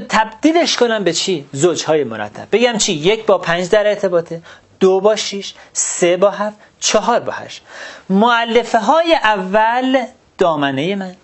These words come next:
مؤلفه های دوم می‌شه برد من. پس می‌تونم بگم دامنه تابع چیه بچه‌ها؟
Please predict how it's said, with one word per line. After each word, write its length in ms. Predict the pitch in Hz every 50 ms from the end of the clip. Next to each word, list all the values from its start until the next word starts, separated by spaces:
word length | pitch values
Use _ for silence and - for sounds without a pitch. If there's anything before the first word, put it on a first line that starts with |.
| _ _ _ - - - - _ _
مؤلفه 640 | - 170 185 220 208 190 185 185 175 185 170 - - 185
های 380 | 170 170 214 220 190 151 139
دوم 760 | 139 - - 170 170 175 175 170 165 170 208 233 254 269 277 - _ _
می‌شه 220 | - - - - 143
برد 360 | 139 - 120 107 101 - -
من. 220 | 117 123 127 135 - _ -
پس 220 | 143 139 - -
می‌تونم 300 | 185 - 196 185 185 190
بگم 240 | 202 202 160 127 123
دامنه 560 | 127 139 135 131 131 131 139 175 208 196 131
تابع 280 | - - - 107 113 107
چیه 340 | - - - - 208 220
بچه‌ها؟ 460 | 214 220 214 208 - 180 170 170 175